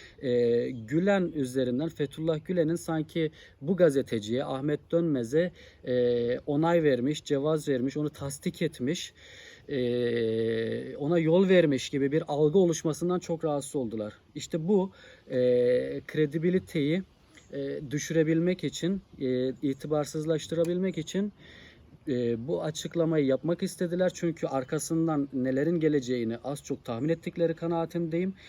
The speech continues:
Hem bunların önünü kesmek hem de bundan sonra yazacağım şeylerin değerini düşürebilmek için bu açıklamayı yapma gereği hissettiler. Bir cümleyle toparlayacak olursam tekrar, e, yayını burada bitireyim çok uzatmadan.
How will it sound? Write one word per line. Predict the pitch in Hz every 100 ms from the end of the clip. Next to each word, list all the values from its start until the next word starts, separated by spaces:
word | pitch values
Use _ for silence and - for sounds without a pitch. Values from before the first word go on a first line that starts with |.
| -
Hem | - 180 180
bunların | 165 165 143 131
önünü | 143 143 175
kesmek | - 170 202 190
hem | 180 190
de | 170
bundan | 165 202
sonra | - 170
yazacağım | 143 143 139 143 165
şeylerin | 160 156 160 170 127
değerini | 139 143 165
düşürebilmek | 151 143 143 135 139 165
için | 127 - 135 202 - - - _ - - - - - -
bu | 147 196
açıklamayı | 160 - 151 143 135 139 180 165
yapma | 151 147 147 127
gereği | 127 139 160
hissettiler. | 156 - 156 147 139 117 104 107
Bir | 196
cümleyle | 156 160 160 156 143
toparlayacak | 143 - 143 139 131 127
olursam | 139 160 156 135
tekrar, | 110 147 135 127 160 -
e, | 127 113 113 113 110
yayını | 123 127 127
burada | 127 127 123
bitireyim | 120 - 156
çok | 143 123
uzatmadan. | 135 143 131 113 151